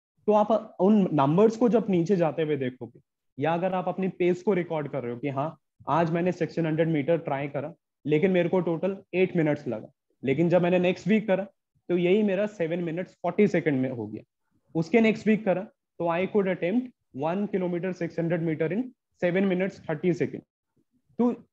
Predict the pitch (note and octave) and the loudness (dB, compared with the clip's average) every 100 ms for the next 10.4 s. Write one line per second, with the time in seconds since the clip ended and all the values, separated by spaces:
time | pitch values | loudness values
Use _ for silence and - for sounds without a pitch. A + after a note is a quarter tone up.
0 | - A3+ C4 B3 B3 G#3 A#3 A#3 A3 A3 | -2 2 4 4 4 2 2 2 0 -2
1 | A3+ D#3+ E3+ F#3 F3 F3 E3+ D3+ C#3+ D#3 | -2 -2 0 -2 -2 -2 -4 -4 -4 -6
2 | - _ - G#3 F#3 G#3+ A#3+ - F3 G#3 | -12 _ -4 -2 0 0 -2 -2 -2 -2
3 | - C#3 C3 D#3+ G3+ A3 A3+ G3 D#3 F3+ | -4 -6 -2 0 2 4 4 4 4 2
4 | F3+ G#3+ _ _ _ - C3+ E3 - _ | 0 -4 _ _ _ -8 -4 -4 -6 _
5 | _ - G3 - F#3+ D#3 D#3 E3+ F3 E3+ | _ -6 -4 4 6 8 6 4 4 2
6 | D3 E3+ E3 B2 C3 G3+ - _ _ - | 2 0 2 2 2 0 -2 _ _ 0
7 | C#3+ C#3 A2+ - - _ _ _ _ _ | 0 0 -10 -10 -12 _ _ _ _ _
8 | _ _ _ - A3 G#3 - E3 F#3+ G#3+ | _ _ _ 2 4 4 0 2 4 6
9 | G3+ G#3 A3 G#3+ G#3+ G3 F3 F#3 F#3 F#3 | 6 6 6 6 6 6 6 6 4 4
10 | F3+ E3+ F3+ F3+ | 2 2 -2 -6